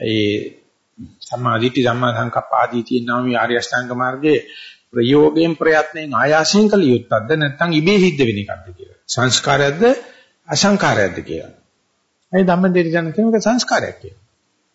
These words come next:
මේක සකස් කරන ලද්ද සකස් කරන්න වෙනවා මුලදී. ඉගෙන සතිය ඉබේ පහළ වෙන්නේ නැහැ.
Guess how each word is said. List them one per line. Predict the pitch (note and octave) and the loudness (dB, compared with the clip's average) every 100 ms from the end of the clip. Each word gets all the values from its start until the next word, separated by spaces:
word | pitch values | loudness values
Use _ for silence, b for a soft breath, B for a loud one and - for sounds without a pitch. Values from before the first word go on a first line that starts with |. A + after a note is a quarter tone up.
| _ _ _ b b | _ _ _ b b
මේක | E3+ F3+ | -2 -2
සකස් | D#3 - - | -2 -4 -4
කරන | - E3 G3+ | 0 2 2
ලද්ද | A3 A3+ B3 | 2 2 2
සකස් | G#3 A#3+ - | 2 0 0
කරන්න | A#3+ B3 B3+ | 0 2 4
වෙනවා | A3+ B3+ A#2+ | 2 2 -2
මුලදී. | G#2+ F2 D#2+ - _ _ _ _ _ _ _ _ _ _ _ _ _ _ _ _ _ F5+ _ _ _ _ _ _ _ _ - | -4 -6 -10 -20 _ _ _ _ _ _ _ _ _ _ _ _ _ _ _ _ _ _ _ _ _ _ _ _ _ _ -2
ඉගෙන | D3 A3 | 2 2
සතිය | F3+ E3 - G#3 C4 | 2 -2 -2 0 2
ඉබේ | A3+ E3+ A#3+ | 0 0 0
පහළ | C4 F3+ G#3 | 2 0 2
වෙන්නේ | G#3 C3 G#2+ - | 2 0 -4 -8
නැහැ. | - | -16